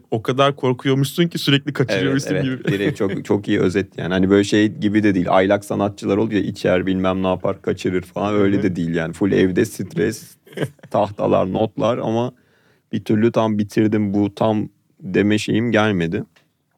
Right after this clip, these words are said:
Speaker 1: Peki şu an bir sonraki adım stand-up'ta derinleşmeye doğru mu gidiyor
Speaker 2: Evet.
Speaker 1: o zaman senin
Speaker 2: Ya bir
Speaker 1: için?
Speaker 2: yandan ekonomik olarak da öyle oldu. İşte YouTube'a koyunca aslında son iki yıldır kazandığım her şeyi neredeyse gösteriye harcadık gibi bir şey oldu.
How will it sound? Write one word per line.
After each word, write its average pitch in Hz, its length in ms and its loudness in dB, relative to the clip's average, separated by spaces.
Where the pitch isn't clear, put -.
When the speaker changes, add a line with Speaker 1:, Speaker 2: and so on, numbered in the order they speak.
Speaker 1:
Peki 117 200 -10
şu 107 140 -4
an 113 200 0
bir 110 40 -6
sonraki 120 460 -2
adım 135 200 -4
stand-up'ta 123 640 0
derinleşmeye 131 840 2
doğru 92 240 0
mu 87 160 -4
gidiyor 85 380 -10
Speaker 2:
Evet. 104 240 0
Speaker 1:
o - 40 -14
zaman 85 120 -20
senin 95 220 -16
Speaker 2:
Ya - 60 -12
bir 92 40 -6
Speaker 1:
için? 98 100 -4
Speaker 2:
yandan 123 200 2
ekonomik 117 460 0
olarak 135 360 0
da 135 60 0
öyle 95 180 2
oldu. 82 160 0
İşte - 180 -6
YouTube'a 107 520 2
koyunca 127 680 0
aslında - 300 -4
son 117 240 -2
iki - 280 -4
yıldır 117 240 2
kazandığım 113 580 0
her 123 160 2
şeyi 110 280 0
neredeyse 110 680 0
gösteriye 110 560 0
harcadık 90 520 0
gibi 90 160 -6
bir 90 60 -6
şey 104 180 -4
oldu. 85 360 -2